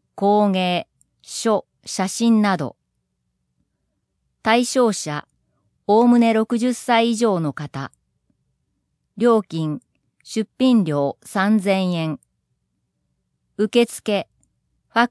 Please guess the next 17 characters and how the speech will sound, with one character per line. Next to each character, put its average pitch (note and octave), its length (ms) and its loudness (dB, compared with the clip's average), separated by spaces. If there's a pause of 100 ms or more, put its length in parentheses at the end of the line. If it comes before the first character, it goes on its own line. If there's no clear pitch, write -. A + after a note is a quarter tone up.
ク F#3+ 120 -6
ス、 D#3 300 -8 (340)
E A#3 260 2
メ A3+ 280 2
ー D3 40 -4
ル、 C3+ 240 -8 (200)
郵 G#3+ 260 0
送。 F3+ 520 -4 (1160)
十 A3 220 -2
二 B3 160 4
月 A3+ 280 0
二 A#3+ 160 4
十 G#3 200 -2
七 - 240 -6
日 G#3 320 -2
ま F#3+ 160 -2
で D3 220 -4